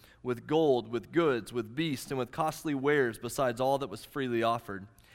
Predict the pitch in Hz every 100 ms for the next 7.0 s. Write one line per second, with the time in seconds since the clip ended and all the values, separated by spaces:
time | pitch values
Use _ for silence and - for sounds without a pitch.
0 | - - - - 196 247 254 240 - 147
1 | - 208 156 131 - 156 208 240 254 220
2 | 165 165 170 165 165 120 110 131 165 -
3 | 98 98 - - 120 110 110 147 165 -
4 | 202 185 156 120 117 107 107 107 131 156
5 | 160 127 117 110 110 107 - 143 139 131
6 | 117 117 117 110 104 110 127 113 104